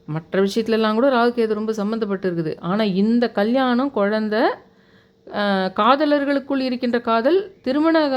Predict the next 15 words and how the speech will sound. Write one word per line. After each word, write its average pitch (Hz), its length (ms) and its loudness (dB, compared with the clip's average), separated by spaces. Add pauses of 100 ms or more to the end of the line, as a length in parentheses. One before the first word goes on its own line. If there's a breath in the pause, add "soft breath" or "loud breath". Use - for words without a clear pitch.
(140)
பந்தத்துக்குள் 226 600 -2
இருக்கின்ற 202 380 -2
காதல், 156 360 -4 (440 soft breath)
இது 202 200 2
எல்லாத்துக்குமே 277 720 2 (280)
வெரி 277 340 2 (100)
கனெக்டிவிட்டி 269 720 -2
இருக்கிறது 214 420 -2
தான் 262 240 0
உங்களுக்கு 247 580 0
இந்த 196 420 0
ராகு. 196 300 0 (640 loud breath)
ஆ, 196 80 -2 (360)
அந்த, 202 160 2 (400)
அது 196 200 0